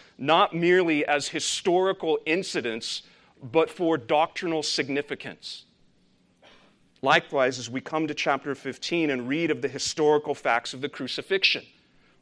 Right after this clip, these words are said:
a man named Jesus, crucified under Pontius Pilate, buried in a tomb.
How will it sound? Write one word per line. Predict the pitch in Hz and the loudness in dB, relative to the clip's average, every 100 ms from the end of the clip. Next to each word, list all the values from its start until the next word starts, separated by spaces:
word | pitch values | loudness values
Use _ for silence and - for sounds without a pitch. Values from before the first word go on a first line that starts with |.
| _ | _
a | 127 | -4
man | 117 127 143 202 214 _ - | 0 2 2 0 -6 _ -10
named | 113 120 | -6 -4
Jesus, | 123 135 151 208 220 - - _ _ _ _ _ - | -4 -4 0 0 0 -6 -12 _ _ _ _ _ -8
crucified | - 175 - - 156 170 | -4 -2 -2 2 4 6
under | 190 147 | 2 -2
Pontius | - 147 143 143 - | -4 -6 -6 -8 -8
Pilate, | - 160 175 220 - _ _ _ _ _ _ _ _ _ _ _ _ _ | 0 2 2 -2 -8 _ _ _ _ _ _ _ _ _ _ _ _ _
buried | 127 120 127 | 2 2 2
in | 131 | 0
a | 135 | -2
tomb. | - 151 98 | -2 -4 -4